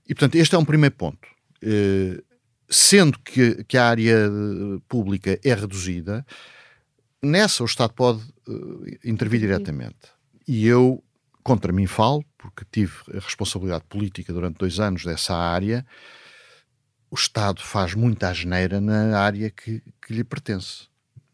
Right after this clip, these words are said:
Speaker 1: Ou seja, enquanto gestor florestal, ou enquanto proprietário florestal. Ehm,
Speaker 2: Como por exemplo?
Speaker 1: Eh, co-, como, por exemplo, e va-, e vamos sempre parar ao mesmo, se calhar por ter poucos recursos,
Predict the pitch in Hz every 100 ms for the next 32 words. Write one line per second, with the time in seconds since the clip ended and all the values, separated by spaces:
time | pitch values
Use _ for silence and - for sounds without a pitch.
0 | - - - - 78 101 104 127 113 -
1 | - 117 104 - 120 - 110 80 - _
2 | _ _ _ _ _ _ - 73 87 -
3 | 90 82 - 87 85 80 82 - - -
4 | 127 110 107 101 98 101 92 90 - 98
5 | - - - _ _ _ - - _ -
6 | 95 92 90 90 85 214 196 196 214 214
7 | 202 _ - _ _ _ _ - - 131
8 | - - 143 - 190 - 180 170 156 147
9 | 160 156 - 151 147 147 143 143 123 82
10 | 104 85 113 117 113 110 107 101 123 98
11 | 113 117 120 135 127 - 110 104 - -
12 | 107 - 98 - - 135 - 147 175 -
13 | - - -